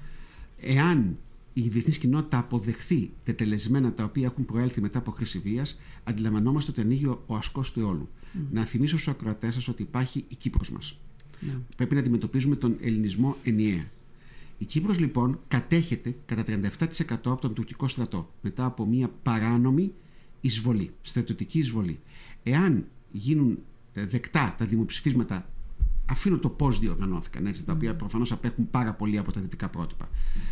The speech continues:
Speaker 1: Εάν γίνουν αποδεκτά, λοιπόν, τα τετελεσμένα αυτά και αναγνωριστεί η προσάρτηση των τεσσάρων περιοχών, ανοίγω μια μικρή παρένθεση, η Ρωσία, ο πρόεδρος Πούτιν, ε, τον οποίο προσωπικά σέβομαι,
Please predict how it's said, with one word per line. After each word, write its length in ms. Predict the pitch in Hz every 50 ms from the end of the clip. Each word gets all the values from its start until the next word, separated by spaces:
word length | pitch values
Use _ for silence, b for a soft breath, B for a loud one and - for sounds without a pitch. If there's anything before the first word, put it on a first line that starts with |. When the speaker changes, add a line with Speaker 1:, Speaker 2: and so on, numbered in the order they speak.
| B B B
Speaker 1:
Εάν 160 | 107 117 135
γίνουν 140 | 156 180 185
αποδεκτά, 340 | 190 180 180 156 127 - 165
λοιπόν, 180 | 160 - -
τα 100 | 143 139
τετελεσμένα 460 | - - 120 120 117 110 120 131 120 107
αυτά 220 | - - 123 123
και 80 | 123 131
αναγνωριστεί 680 | 120 117 107 104 110 107 - - - 170 143 117 113 -
η 80 | 123
προσάρτηση 560 | - - 110 107 - - 131 110 - - -
των 200 | - 113 107 101 -
τεσσάρων 380 | - 110 - - 139 135 120 107
περιοχών, 540 | - 104 98 90 87 - 98 110 135 160 160 B B B B B B B B B -
ανοίγω 240 | - 110 110 110 123
μια 140 | 120 120 120
μικρή 160 | 113 110 123
παρένθεση, 520 | 113 - 110 120 123 117 113 - - - -
η 60 | 113
Ρωσία, 440 | 101 104 101 - - - 127 113 113
ο 80 | 113 -
πρόεδρος 340 | - 110 113 113 113 -
Πούτιν, 380 | - - 113 110 - 120 147 180 - B B B B B B B B B
ε, 140 | - 104 107
τον 140 | 104 - 104
οποίο 280 | 107 101 120 117 - - -
προσωπικά 360 | - 104 98 104 - - 101
σέβομαι, 460 | 98 - 107 98 92 95 110 143 185